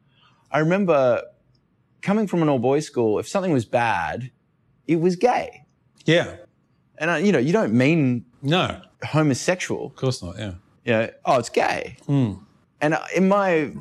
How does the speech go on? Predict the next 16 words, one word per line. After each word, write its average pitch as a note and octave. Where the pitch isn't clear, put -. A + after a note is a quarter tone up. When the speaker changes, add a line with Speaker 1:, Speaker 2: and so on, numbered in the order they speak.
Speaker 1:
teenage D3+
vocabulary, C3
someone E3
was, B2
like, B2+
yelling D#3
something. B2+
I'm C#3+
like, B2+
"Oh, F3
that G#3+
guy G#3
said F#3
he E3
was D#3
gay." E3